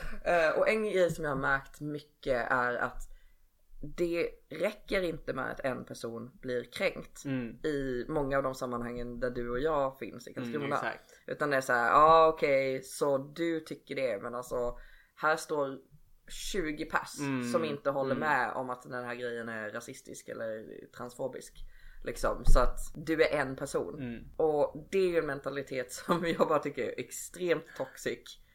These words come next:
Speaker 1: Och det, det är ju så, det är ju så hat. Alltså,
Speaker 2: Ja.
Speaker 1: för jag tycker inte om, eh, egentligen, jag vet inte varför vi säger transfobi och homofobi. Det borde heta transhat och homohat och
Speaker 2: <laughs>
Speaker 1: rashat. För, för fan vad, det,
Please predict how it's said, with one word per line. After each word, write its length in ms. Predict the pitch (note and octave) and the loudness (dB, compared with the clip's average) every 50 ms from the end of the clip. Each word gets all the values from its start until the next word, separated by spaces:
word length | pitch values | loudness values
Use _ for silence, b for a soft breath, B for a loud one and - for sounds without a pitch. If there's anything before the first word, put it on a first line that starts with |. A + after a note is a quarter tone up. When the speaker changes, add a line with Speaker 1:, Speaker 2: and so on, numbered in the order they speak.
| _ _ | _ _
Speaker 1:
Och 140 | - C#3+ C#3+ C3+ | 0 0 0 0
det, 380 | C#3+ C#3 C3 C3+ G#2 F#2+ B2 D3 | 0 -2 -2 -2 -6 -8 -10 -6
det 60 | D3 C#3 | -4 -4
är 40 | |
ju 120 | C3+ C3+ C3 | -4 -4 -6
så, 500 | - - - C#3 C3+ C#3+ C#3+ - - D3 - | -8 -6 -6 -4 -2 -2 -4 -4 -4 -10 -10
det 100 | D#3 D#3+ | -8 -6
är 40 | D3+ | -6
ju 60 | D3 | -6
så 240 | C#3+ - - G3 G3+ | -6 -4 -4 -4 -4
hat. 480 | F3+ F#3 E3+ D#3+ D#3 D3+ - - - - - | 0 0 0 0 0 -2 -8 -14 -12 0 0
Alltså, 180 | E3+ F3+ F#3 | 2 4 4
Speaker 2:
Ja. 260 | F3 E3+ C3+ A2+ - - - - - - | 4 4 4 -2 -6 -10 -16 -12 -6 0
Speaker 1:
för 80 | - | 4
jag 120 | G3 G3 G3 | 4 4 4
tycker 160 | G#3+ G#3 A#3+ | 2 -2 -2
inte 220 | B3 B3+ - - | 2 4 4 4
om, 400 | - C3 C#3+ C#3+ C#3+ C#3 C3+ - - - | 6 6 4 4 4 0 -4 -6 -6 -4
eh, 360 | - C3 C3 B2+ B2+ A#2+ - C#3 | -4 -2 -2 -2 -2 -2 0 0
egentligen, 400 | C3+ B2 B2 - B2+ B2 B2+ B2+ | -2 -2 -2 -6 -6 -6 -4 -2
jag 100 | C#3+ D3 | -2 -2
vet 100 | D3+ D3+ | -2 -2
inte 100 | D3 C3+ | -2 -4
varför 180 | C3+ C3 C3+ | -4 -4 -6
vi 60 | C3 | -10
säger 160 | C3 C3+ C3 B2+ | -6 -4 -4 -4
transfobi 500 | - - B2+ B2+ B2+ - C#3 C3 B2 B2 | -4 -8 -10 -10 -10 -12 -10 -8 -6 -6
och 60 | A#2+ | -6
homofobi. 460 | A#2+ A#2+ A#2+ C3 B2+ C#3+ C#3+ C3+ B2 | -6 -8 -10 -8 -2 -2 0 0 0
Det 160 | C3 C3 B2+ | -2 -2 -4
borde 200 | B2+ C3 B2+ C3+ | -4 -4 -2 -2
heta 180 | C3 B2+ B2 A#2+ | -2 -2 -2 -6
transhat 560 | - - B2 B2 A#2+ - - C3+ C3 - - | -6 -6 -8 -8 -6 -4 -2 -2 -2 -2 -4
och 60 | A#2+ | -6
homohat 600 | A#2+ B2 B2 A#2+ B2 B2+ C3+ C3 B2+ - - - | -6 -6 -6 -4 0 2 2 2 2 0 -4 -4
och 80 | A2+ - B B B B B B B | -4 -4 B B B B B B B
Speaker 2:
<laughs> 460 | B B B B B - - A2+ C3+ | B B B B B -6 -4 -2 2
Speaker 1:
rashat. 600 | C#3 C3+ B2+ B2 B2 - - D3 C#3 - - - - | 4 4 4 4 0 -2 -2 -2 -2 -2 -2 -8 -10
För, 80 | C#3+ | -12
för 120 | C#3+ - - | -12 -12 -16
fan 420 | - - - F3 D3 C3+ C#3 D3 | -14 -2 2 2 4 4 2 2
vad, 420 | C#3+ C#3 C3+ C3 B2+ - - - - - - - - E3 | 2 4 4 4 4 2 0 -4 -6 -10 -14 -14 -14 -10
det, 280 | D#3 C#3+ C#3+ C#3+ - | -8 -8 -6 -6 -10